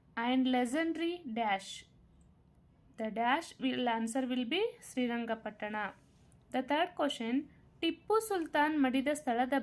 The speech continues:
ಬಗ್ಗೆ ಡ್ಯಾಶ್ ಇದೆ. There is a dash about the place where Tippu Sultan died. The answer is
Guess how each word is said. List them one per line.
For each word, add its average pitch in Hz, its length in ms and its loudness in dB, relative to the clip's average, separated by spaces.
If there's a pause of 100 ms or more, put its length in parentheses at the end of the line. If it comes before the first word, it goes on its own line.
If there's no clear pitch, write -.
ಬಗ್ಗೆ 254 240 -2 (360)
ಡ್ಯಾಶ್ 233 340 2 (160)
ಇದೆ. 214 260 -4 (840)
There 381 140 4 (100)
is - 100 -4 (160)
a - 20 4 (380)
dash 269 280 2 (220)
about 294 460 4
the 392 160 -2
place 254 420 0
where 247 220 0 (100)
Tippu 254 400 -4
Sultan 226 400 -2 (140)
died. 202 260 0 (560)
The 262 100 6 (220)
answer 247 320 0 (140)
is 302 120 -2